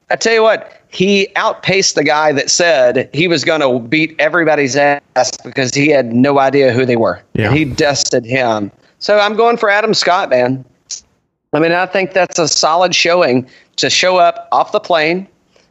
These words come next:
Speaker 1: Uh, who, we had a guy that did that a few weeks ago, uh, that jumped off. Was it, what did Colin Morikawa that ca-, or who flew up to, um, the Memorial and won?
Speaker 2: That was, uh, Cam Champ. No, he didn't win, but it was Cam Champ that was there.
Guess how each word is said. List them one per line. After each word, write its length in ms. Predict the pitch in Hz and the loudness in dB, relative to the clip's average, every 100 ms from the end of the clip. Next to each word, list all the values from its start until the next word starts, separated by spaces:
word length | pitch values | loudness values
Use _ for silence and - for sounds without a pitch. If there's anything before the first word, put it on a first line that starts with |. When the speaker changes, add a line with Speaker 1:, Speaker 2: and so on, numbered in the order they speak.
| 202 | -2
Speaker 1:
Uh, 240 | 214 220 | 0 2
who, 100 | 247 | 2
we 140 | 226 | 2
had 100 | 247 | 2
a 60 | 240 | 2
guy 240 | 214 208 | 0 0
that 160 | 202 180 | 0 0
did 180 | 170 165 | -2 2
that 340 | 170 160 - _ | 2 2 -4 _
a 40 | - | -4
few 220 | 156 147 | 0 2
weeks 400 | 139 151 - - | 2 -2 -2 -2
ago, 540 | 110 110 110 110 110 | 0 2 2 2 2
uh, 640 | 110 110 117 117 113 113 | 4 4 4 2 0 -2
that 120 | 131 110 | -2 -2
jumped 260 | 131 127 | -2 0
off. 140 | 131 151 | 0 2
Was 100 | 220 | 0
it, 100 | 294 | 0
what 140 | 277 | 0
did 120 | 415 | -2
Colin 280 | - 220 233 | 0 0 2
Morikawa 540 | 220 214 185 190 208 | 2 2 0 0 0
that 240 | 196 175 - | 0 -4 -4
ca-, 200 | 190 175 | -4 0
or 360 | 175 170 156 - _ _ _ | 0 0 -2 -10 _ _ _
who 160 | 277 | -2
flew 340 | - 233 220 190 | 0 0 2 4
up 360 | 180 180 180 | 4 2 -4
to, 420 | - 175 170 156 156 | -6 0 0 2 2
um, 880 | 147 151 147 147 147 147 143 147 139 | 4 4 4 4 2 2 0 -2 -6
the 140 | - 147 | -2 0
Memorial 580 | 147 143 147 151 143 127 | 2 2 2 2 2 2
and 80 | |
won? 260 | 117 131 170 | 2 2 0
Speaker 2:
That 120 | 156 | 0
was, 240 | 160 156 139 | 0 0 2
uh, 400 | 156 156 156 151 | 4 4 4 2
Cam 180 | - 156 | 0 0
Champ. 340 | 190 170 - | 2 0 0
No, 100 | 160 175 | 0 2
he 40 | |
didn't 220 | 165 147 | 2 2
win, 220 | 131 120 98 | 2 2 2
but 80 | |
it 60 | 107 | 0
was 120 | 107 | -2
Cam 220 | - 120 | 0 -2
Champ 320 | 110 127 110 - | 0 0 -2 -4
that 180 | 101 | -4
was 140 | - 95 | -2 0
there. 160 | 95 | 0